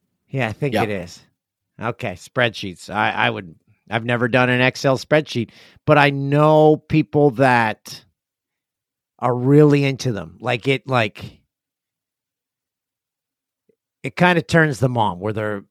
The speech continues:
Speaker 1: they like numbers, they like precision. So they're like, "I, I kill Excel's, Excel spreadsheets." And I can't ma-,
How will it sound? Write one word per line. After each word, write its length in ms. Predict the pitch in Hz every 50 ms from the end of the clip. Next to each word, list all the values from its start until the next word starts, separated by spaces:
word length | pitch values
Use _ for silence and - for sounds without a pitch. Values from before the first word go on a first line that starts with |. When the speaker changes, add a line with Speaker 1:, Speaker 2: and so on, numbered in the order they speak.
| _ _ _ _ _ _ _
Speaker 1:
they 160 | - 120 120
like 260 | 120 127 131 123 - -
numbers, 560 | 127 131 131 127 120 127 123 120 120 113 -
they 120 | - 127
like 240 | 110 110 110 - _
precision. 800 | - 123 104 - - - 131 127 107 90 113 120 113 113 110 101 _ _ _ _ _ _ _ _ _ _
So 200 | - - - 139 127
they're 240 | 107 123 123 123 117
like, 220 | 110 107 110 104 -
"I, 680 | - 110 107 107 104 101 95 92 90 87 87 87 87 _ _ _ _ _ _ _ _ _ _ _ _ _ _ _ _ _ _ _ _ _ -
I 160 | - 113 - _ -
kill 340 | - - 151 151 117 107 98
Excel's, 640 | 92 - - - - 92 82 - - - - - - -
Excel 380 | - 104 - - - 101 95
spreadsheets." 840 | - - - - - 95 - - - - - - _ - - - - _ _ _ _ _ _ _ _ _ _ _ _ _ _ _ _ _ _ _ _ _ _ _ _ _ _ _ _ _ _ _ _ _ _ _ _ _ _ _ _ _ _ _ _ _ _ _ _ _ _
And 140 | - 170 214
I 60 | 269
can't 300 | 269 - 320 349 381 294
ma-, 180 | 233 185 156 165